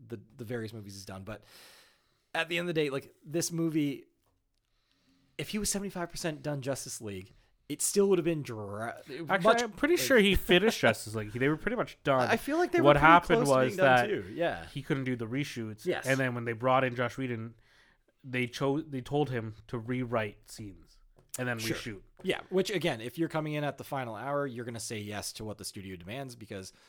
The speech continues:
Speaker 1: you're coming in at the final hour, you want the job. Like, if they could have easily swapped him out for somebody else if they
Speaker 2: There's a
Speaker 1: really
Speaker 2: whole lot of
Speaker 1: wanted
Speaker 2: issues
Speaker 1: to,
Speaker 2: with
Speaker 1: you know?
Speaker 2: Ross Whedon as well, 'cause there's a lot
Speaker 1: Um,
Speaker 2: of, uh, harassment
Speaker 1: sure.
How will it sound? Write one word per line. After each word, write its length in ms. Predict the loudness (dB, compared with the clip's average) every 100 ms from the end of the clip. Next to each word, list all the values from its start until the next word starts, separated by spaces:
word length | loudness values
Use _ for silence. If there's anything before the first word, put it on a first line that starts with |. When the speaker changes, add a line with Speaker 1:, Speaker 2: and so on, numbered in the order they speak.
| _ _ _
Speaker 1:
you're 160 | -14 -10
coming 200 | -8 -8
in 60 | -10
at 60 |
the 60 | -8
final 220 | -8 -8
hour, 200 | -8 -10
you 120 | -10
want 140 | -10 -10
the 60 |
job. 400 | -12 -10 -10 -12
Like, 140 | -14 -14
if 120 | -16 -18 _ _ _ _
they 100 | -8
could 140 | -4 -4
have 80 |
easily 340 | -2 -4 -6 -6
swapped 340 | -4 -6 -6
him 80 | -8
out 120 | -8
for 100 | -10 -12
somebody 340 | -10 -10 -10
else 180 | -10 -12
if 60 |
they 100 | -12
Speaker 2:
There's 200 | -4 0 4
a 20 |
Speaker 1:
really 60 |
Speaker 2:
whole 120 | 6 6
lot 120 | 4
of 80 | 2
Speaker 1:
wanted 60 |
Speaker 2:
issues 180 | -4 -6
Speaker 1:
to, 60 | -8
Speaker 2:
with 40 |
Speaker 1:
you 20 | -8
know? 40 |
Speaker 2:
Ross 140 | -8 -8
Whedon 240 | -8 -6
as 120 | -8
well, 260 | -6 -8 -10 -10
'cause 160 | -8 -6
there's 140 | -4
a 40 | -2
lot 160 | -2
Speaker 1:
Um, 60 | -2
Speaker 2:
of, 80 | -6
uh, 120 | -8 -12 _ _ _ _
harassment 640 | -2 2 2 -2 -8 -10
Speaker 1:
sure. 300 | -8 -8 -10